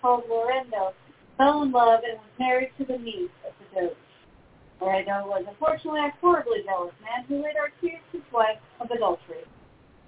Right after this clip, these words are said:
Despite her fierce denial, he chased her from their home with a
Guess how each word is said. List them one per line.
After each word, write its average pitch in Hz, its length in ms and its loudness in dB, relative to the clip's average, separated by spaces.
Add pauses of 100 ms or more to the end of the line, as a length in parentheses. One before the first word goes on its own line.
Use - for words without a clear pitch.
(120)
Despite 269 340 2
her 285 240 0
fierce 359 280 4 (140)
denial, 262 540 2
he 262 220 -8
chased 330 280 -6
her 320 180 -6
from 311 200 -4
their 311 180 -4
home 254 280 -4
with 285 160 -4
a 339 80 -6